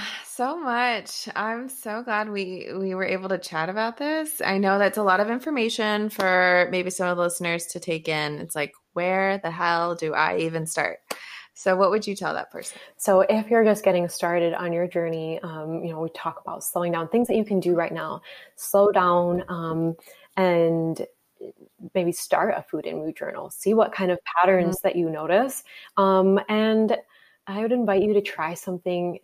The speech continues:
Speaker 2: different. So, um, whether that was trying some new protein,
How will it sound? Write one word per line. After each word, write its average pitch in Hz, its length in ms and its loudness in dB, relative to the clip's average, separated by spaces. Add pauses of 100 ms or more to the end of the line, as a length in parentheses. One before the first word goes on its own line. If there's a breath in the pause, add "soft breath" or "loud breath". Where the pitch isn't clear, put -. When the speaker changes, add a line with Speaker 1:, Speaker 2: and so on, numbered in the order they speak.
Speaker 2:
different. 156 540 -10
So, 160 460 -2 (280 loud breath)
um, 165 140 -10
whether 165 260 -2
that 165 160 -2
was 165 280 -2
trying 165 480 -4
some 170 320 -4
new 170 160 0
protein, 160 760 -4